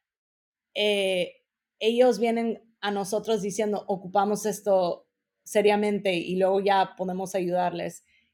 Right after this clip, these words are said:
Y aparte de eso, ayudamos a familias que ya están aquí en los Estados Unidos, que ya han pasado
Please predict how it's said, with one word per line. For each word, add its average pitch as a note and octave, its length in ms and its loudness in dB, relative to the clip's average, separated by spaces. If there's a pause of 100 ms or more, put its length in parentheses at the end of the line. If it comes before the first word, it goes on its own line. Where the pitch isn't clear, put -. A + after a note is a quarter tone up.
Y A3+ 120 2
aparte A#3+ 440 2
de B3+ 100 2
eso, A#3+ 180 0
ayudamos A3 520 0
a A3 80 -2
familias G#3 720 0 (420)
que G3+ 140 0
ya A3 120 6
están C4+ 260 2
aquí B3+ 180 0
en G#3+ 100 2
los F#3+ 180 -6
Estados F3 400 -2
Unidos, F3 320 -6
que F3+ 160 -4
ya G#3 440 2
han G3 280 -4
pasado G3+ 800 2